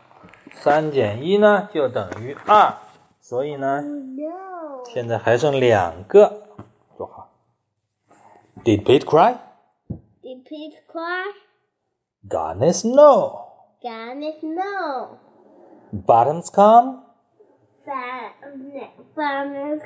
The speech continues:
Speaker 2: come?
Speaker 1: And buttons go.
Speaker 2: And buttons go.
Speaker 1: 嗯，不会哭的。纽扣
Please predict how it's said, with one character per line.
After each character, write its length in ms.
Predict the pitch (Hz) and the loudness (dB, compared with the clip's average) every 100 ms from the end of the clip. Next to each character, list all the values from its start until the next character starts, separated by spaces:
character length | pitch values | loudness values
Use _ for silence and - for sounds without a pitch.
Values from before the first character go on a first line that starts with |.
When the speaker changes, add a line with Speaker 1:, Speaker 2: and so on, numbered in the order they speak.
| - | -14
Speaker 2:
come? 520 | - 320 349 370 403 - _ _ - | -6 -2 -2 -2 -6 -10 _ _ 0
Speaker 1:
And 280 | 156 151 117 | 2 2 4
buttons 400 | 120 120 175 - | 4 4 -2 -2
go. 600 | 254 254 185 107 90 - _ _ _ _ _ | 0 2 2 0 -6 -16 _ _ _ _ _
Speaker 2:
And 160 | 247 254 _ - | -20 -20 _ -20
buttons 560 | 254 254 262 285 302 302 _ - | -16 -14 -14 -12 -12 -14 _ -12
go. 800 | 349 359 349 311 254 233 220 - | -8 -6 -6 -6 -8 -12 -16 -12
Speaker 1:
嗯， 520 | 151 156 139 104 87 - _ _ _ _ _ | -8 -6 -4 -6 -8 -16 _ _ _ _ _
不 160 | - 110 | -2 2
会 200 | 139 127 | 4 2
哭 300 | - 139 135 | -2 -2 2
的。 480 | 135 113 95 90 - _ _ _ _ | 4 4 0 -6 -18 _ _ _ _
纽 240 | 117 95 | -8 -6
扣 320 | 85 151 143 | -2 2 2